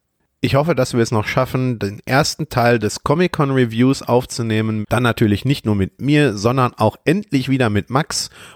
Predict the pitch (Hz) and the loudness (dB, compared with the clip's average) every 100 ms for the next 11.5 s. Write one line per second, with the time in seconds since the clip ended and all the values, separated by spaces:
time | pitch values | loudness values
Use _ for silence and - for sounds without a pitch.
0 | - 165 - 143 123 120 113 117 98 - | -2 0 0 0 2 2 0 -2 -4 -4
1 | 98 - - 110 156 147 135 - - - | -6 -6 -4 0 2 2 0 -10 -12 -20
2 | - - 147 135 - - 135 135 110 101 | -14 -2 -2 -2 -6 -4 -2 -2 -2 0
3 | 120 117 - 110 104 101 95 - - - | 2 2 2 0 2 0 0 -6 -20 -20
4 | - - 107 107 107 104 95 92 85 90 | -20 -4 0 2 2 2 2 0 -2 -4
5 | 87 - - 82 82 - _ _ _ 80 | -6 -8 -8 -6 -6 -12 _ _ _ -6
6 | 71 - - - 90 85 90 87 95 101 | -6 -10 -12 -6 -6 -4 -4 -2 0 0
7 | 113 - 165 - 98 82 - - _ _ | 0 0 0 2 -2 -2 -8 -14 _ _
8 | _ _ _ _ _ _ _ _ _ - | _ _ _ _ _ _ _ _ _ -2
9 | 151 151 107 101 - 147 139 - - 107 | 0 0 -2 -4 -2 -2 -2 -4 -2 2
10 | 117 117 - 127 143 131 139 92 101 107 | 2 0 -2 -6 -4 0 2 2 0 -2
11 | 85 - - - | -4 -8 -14 -14